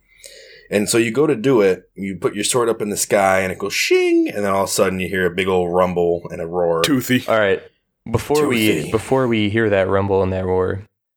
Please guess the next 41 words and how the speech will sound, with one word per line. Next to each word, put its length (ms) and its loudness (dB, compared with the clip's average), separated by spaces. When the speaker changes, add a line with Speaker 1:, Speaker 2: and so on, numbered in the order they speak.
Speaker 3:
I 80 0
wanna 200 2
say 200 0
how 220 0
angry 440 0
I 40 -2
was 380 -2
that 160 -4
I 80 -4
couldn't 580 -2
do 160 -2
the 80 -4
Skyward 400 0
Sword 260 -2
Strike 340 0
because 480 -4
I 220 0
initially 540 0
had 140 0
walked 340 -2
Speaker 1:
<laughs> 0 -
Speaker 3:
right 260 0
up 100 -2
to 100 -4
the 100 0
platform 580 0
on 160 0
the 140 -4
other 160 2
side 280 0
of 80 -2
the 80 2
lady, 420 0
and 140 2
I 80 2
tried 280 -2
to 120 -2
do 100 -4
the 60 -4
Skyward 400 -2
Strike. 400 -4